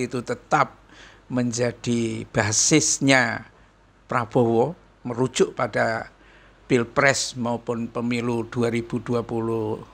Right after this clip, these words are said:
eh, sembilan belas yang lalu. Tetapi pada kenyataannya kalah telak, ya. Anies yang tidak punya basis di Sumatera Barat malah mendapatkan, ya,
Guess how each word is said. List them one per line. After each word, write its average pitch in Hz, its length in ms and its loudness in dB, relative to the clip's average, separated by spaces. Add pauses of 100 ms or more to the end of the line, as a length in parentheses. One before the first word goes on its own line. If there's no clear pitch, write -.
eh, 113 320 -2
sembilan 123 400 4
belas 123 240 -2
yang 120 160 2
lalu. 120 480 0 (640)
Tetapi 151 800 0 (160)
pada 127 320 -4
kenyataannya 123 800 -4 (720)
kalah 120 480 0 (480)
telak, 147 400 4 (480)
ya. 139 320 -2 (640)
Anies 147 460 2
yang 123 180 -2
tidak 123 400 -6
punya 120 300 -4
basis 117 800 0
di 175 100 4
Sumatera 123 640 -2
Barat 127 480 2 (560)
malah 127 400 2 (240)
mendapatkan, 131 1040 -2 (160)
ya, 135 480 -2